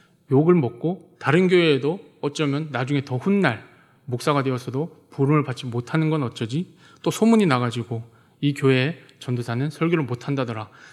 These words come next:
이런 서-, 소문이 나면 어떡하지? 라는 이런 생각을 하면서도 내가 다른 교회에 가서 말씀을 전할 정도는 아닌데, 어, 나는 너무나도 지금 사역하고 있는 교회에서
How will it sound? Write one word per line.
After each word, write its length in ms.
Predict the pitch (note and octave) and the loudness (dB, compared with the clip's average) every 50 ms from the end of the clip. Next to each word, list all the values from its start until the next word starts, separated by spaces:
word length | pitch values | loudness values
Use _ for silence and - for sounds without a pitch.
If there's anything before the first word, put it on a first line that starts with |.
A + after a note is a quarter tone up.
| - _ | -20 _
이런 200 | - F3+ F#3+ F#3+ | 0 2 2 2
서-, 300 | F3+ - - G#3 - - A3+ G3 | 2 0 0 0 0 -2 -4 -10
소문이 340 | - - A#3+ A#3+ A#3 A3+ | -2 2 6 6 8 8
나면 340 | F3+ C3+ B2+ B2+ C3 D#3 F3 | 6 6 4 4 4 2 2
어떡하지? 600 | D#3 B2+ - - D3 - - C#3 A2+ B2 A#2 A#2 A#2+ - - - - - - - - | 0 0 0 -2 -2 0 -2 -2 -2 -2 -4 -6 -6 -12 -18 -20 -20 -20 -16 0 4
라는 480 | B2+ D3+ F#3+ G3 F#3 F#3+ G#3 G#3 - - - - - _ | 6 8 8 8 8 6 4 0 -4 -12 -20 -20 -6 _
이런 240 | E3 E3+ F#3 F#3 F#3+ | 4 4 6 6 4
생각을 400 | F#3 - F#3 F3 E3+ D#3+ E3+ E3+ | 4 2 4 4 4 4 4 2
하면서도 760 | - - G3 G3+ G#3 G3 - E3+ D3+ F3+ A#3 C#4+ - - - - - - - - - - - | 2 2 2 2 2 2 2 2 4 4 2 2 0 -6 -16 -20 -20 -20 -20 -20 -16 -8 2
내가 300 | B2+ C#3+ E3 F#3+ B3 A#3+ | 6 6 6 6 4 2
다른 380 | - D#3+ E3 F3+ G#3 G#3+ G#3+ F#3+ | 4 4 4 6 6 4 6 6
교회에 280 | G3+ F#3+ F#3 F#3+ F3+ | 6 6 6 6 4
가서 560 | - - C3 A#2+ - D3 D#3 F#3+ A3 - - - _ _ _ _ _ _ _ | 2 0 -2 0 2 2 2 0 0 -6 -12 -20 _ _ _ _ _ _ _
말씀을 540 | - - B2+ C#3+ D#3 - - G#3 G#3 G#3+ G#3 | -6 0 0 2 2 2 0 2 2 2 2
전할 360 | G#3+ - C#3 C#3 D3+ D#3+ E3+ | 0 0 0 2 2 2 2
정도는 400 | - - C3+ C#3 C3 D#3+ F3 F3+ | -2 -2 -2 0 0 2 2 2
아닌데, 540 | E3 A#2+ A#2 B2+ D3+ D#3+ C#3+ A#2+ G#2 G2+ - - _ - - _ _ | 2 2 0 0 0 0 0 -2 -4 -8 -12 -16 _ -20 -20 _ _
어, 80 | A#3+ A3+ | -2 2
나는 260 | F3+ E3+ F#3+ G3+ F#3+ | 2 2 2 2 2
너무나도 580 | D#3+ D3+ D#3 D#3+ D#3+ D3+ C3 C#3+ D3+ F3+ F3+ - - - - - | 2 2 2 2 0 0 0 0 -2 -2 -4 -8 -16 -20 -20 -6
지금 460 | - - E3 F3+ G#3 A#3 A#3+ A#3 A3 A#3 - - _ - - | -2 2 2 4 6 6 6 4 2 -2 -8 -18 _ -16 -12
사역하고 520 | - - G#3 G#3+ G#3+ - G3 F#3 F3 E3+ | -2 2 2 2 6 6 6 6 6 6
있는 200 | E3 E3 D#3 D3+ | 6 6 4 2
교회에서 640 | - - C3+ D3 D#3+ C#3+ B2+ - D3 D#3+ F#3 - | 2 4 4 6 6 4 2 0 -2 -4 -4 -6